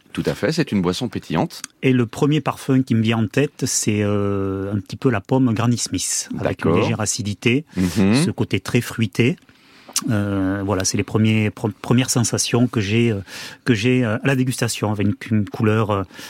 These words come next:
Speaker 2: euh, dans les, dans les jaunes pâles, jaune orangé pâle.
Speaker 1: Absolument.
Speaker 2: Euh,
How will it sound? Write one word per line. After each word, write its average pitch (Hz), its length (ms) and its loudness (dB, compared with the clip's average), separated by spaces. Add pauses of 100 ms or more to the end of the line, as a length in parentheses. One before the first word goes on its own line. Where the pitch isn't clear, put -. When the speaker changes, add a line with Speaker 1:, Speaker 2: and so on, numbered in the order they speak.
(260)
Speaker 2:
euh, 113 760 -6
dans 98 140 -4
les, 95 280 -2
dans 92 80 -6
les 95 120 -4
jaunes 120 260 4
pâles, 120 400 -2
jaune 120 200 4
orangé 110 340 0
pâle. 131 400 0 (120)
Speaker 1:
Absolument. 85 520 -2
Speaker 2:
Euh, 120 120 -6